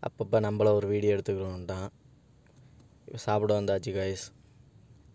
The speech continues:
எந்த கடைன்னு உங்களுக்கு காட்டுறேன். ட்ரீம் சிட்டியில் இது ட்ரெஸ் கடை. செஞ்சுரி ரெஸ்டாரண்ட் இருக்குல்ல, இதுக்கு தான் நம்ம போக போறோம். அப்படியே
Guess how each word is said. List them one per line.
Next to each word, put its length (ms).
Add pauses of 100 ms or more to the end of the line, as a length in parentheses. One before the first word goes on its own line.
(800)
எந்த 120 (100)
கடைன்னு 280
உங்களுக்கு 280
காட்டுறேன். 380 (640)
ட்ரீம் 280
சிட்டியில் 400 (120)
இது 240
ட்ரெஸ் 260
கடை. 220 (1300)
செஞ்சுரி 480 (120)
ரெஸ்டாரண்ட் 460
இருக்குல்ல, 260 (400)
இதுக்கு 240
தான் 120
நம்ம 160
போக 160
போறோம். 320
அப்படியே 280